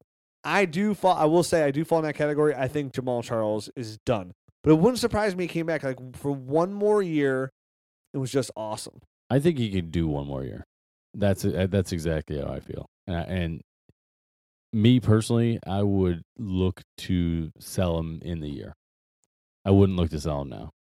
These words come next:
Speaker 2: But I mean, if you're, if you're, if you're not an owner of him, he might be worth a, a quick buy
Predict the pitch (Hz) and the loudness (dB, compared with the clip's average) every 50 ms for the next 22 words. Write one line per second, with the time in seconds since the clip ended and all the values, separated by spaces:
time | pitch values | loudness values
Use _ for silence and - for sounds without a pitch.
0 | _ _ _ _ _ _ _ _ _ - - 101 98 101 95 92 92 92 92 90 | _ _ _ _ _ _ _ _ _ -16 -8 0 2 2 4 4 4 4 2 2
1 | 90 87 82 - 92 90 90 - - 92 82 87 87 87 87 87 87 - - - | 2 0 0 0 0 0 2 2 0 -2 0 0 0 2 2 2 0 -2 -4 -6
2 | 98 85 85 90 90 82 95 92 98 104 98 90 85 82 80 76 73 73 73 73 | -4 -2 -2 -2 -2 0 0 0 0 2 2 2 2 2 0 0 -2 -2 -2 -2
3 | 71 80 78 80 85 _ _ _ _ _ _ _ _ _ _ _ _ _ _ _ | -2 -4 -6 -6 -10 _ _ _ _ _ _ _ _ _ _ _ _ _ _ _
4 | _ _ _ _ _ _ _ _ _ _ _ - - - - 123 127 123 117 110 | _ _ _ _ _ _ _ _ _ _ _ -18 -16 -4 2 2 4 4 4 4
5 | 90 98 95 95 98 92 80 82 78 - 82 82 - - - 95 82 - - - | 4 4 2 2 2 2 0 -2 -4 -4 -4 -8 -6 0 0 0 0 -2 -6 -4
6 | 76 78 107 127 120 107 107 110 107 | -2 -2 0 0 0 0 -2 -2 -6